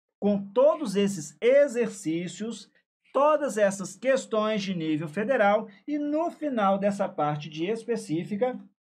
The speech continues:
eu tenho aqui, deixa eu achar rapidinho aqui pra ficar fácil, nós temos aqui o que nós chamamos de monitoração do conhecimento,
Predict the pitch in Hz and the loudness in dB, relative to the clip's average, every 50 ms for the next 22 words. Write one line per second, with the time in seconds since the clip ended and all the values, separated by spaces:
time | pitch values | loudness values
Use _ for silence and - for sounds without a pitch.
0 | _ _ _ _ _ - 196 208 208 202 196 185 185 180 165 - - 202 208 214 | _ _ _ _ _ -8 -6 -6 -6 -4 -6 -4 -2 -2 -2 -2 -2 -2 -2 -2
1 | 202 - - 170 156 151 147 - 156 147 147 151 147 151 143 - 143 143 139 131 | -2 -2 -2 -2 -2 -2 -2 -2 -2 -2 -2 -4 -4 -6 -10 -10 -10 -12 -12 -12
2 | - 147 - - 170 156 151 151 - 247 262 - - 180 175 190 202 196 233 247 | -14 -12 -6 -2 -2 -2 -2 -4 -6 -10 -8 -4 -2 0 0 0 0 -4 -8 -14
3 | - _ _ _ _ _ - 180 214 226 202 - 196 180 175 175 160 156 156 151 | -16 _ _ _ _ _ -2 -2 0 0 -2 -6 -8 -8 -6 -6 -4 -4 -6 -6
4 | - - 190 220 247 247 - - _ _ _ _ - 240 - - 226 226 214 196 | -6 -4 -4 -4 -4 -6 -10 -16 _ _ _ _ -10 -10 -8 -6 -4 -2 2 2
5 | 190 208 220 220 - - - - 277 285 254 208 185 180 196 196 202 196 - 156 | 4 2 2 0 -4 -8 -4 -2 -2 -2 -2 -2 -2 -2 0 0 0 -2 -2 -2
6 | 202 254 262 254 - - _ _ - 185 196 208 240 262 285 285 285 269 262 254 | -2 -2 -4 -4 -8 -14 _ _ -4 0 2 4 4 4 4 4 2 0 -2 -2
7 | - 233 226 220 202 196 170 - - - 190 202 208 208 196 196 196 - 170 160 | -2 0 2 2 2 2 0 -2 -6 -4 -2 -2 0 0 -2 -4 -4 -6 -6 -6
8 | 151 160 156 - - 220 185 170 180 190 - 202 202 | -4 -6 -6 -8 -6 -6 -4 -4 -4 -6 -6 -10 -12